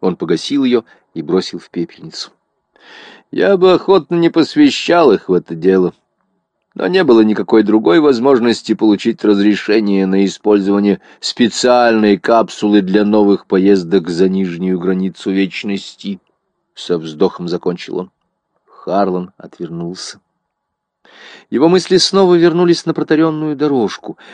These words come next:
Харлан смутно слышал, как Твиссел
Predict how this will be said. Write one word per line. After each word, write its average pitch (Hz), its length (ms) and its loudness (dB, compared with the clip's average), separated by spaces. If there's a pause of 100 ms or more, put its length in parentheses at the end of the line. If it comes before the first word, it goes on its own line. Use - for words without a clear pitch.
(100)
Харлан 170 600 0
смутно 165 560 -6
слышал, 190 560 -4
как - 200 -8
Твиссел 180 600 -4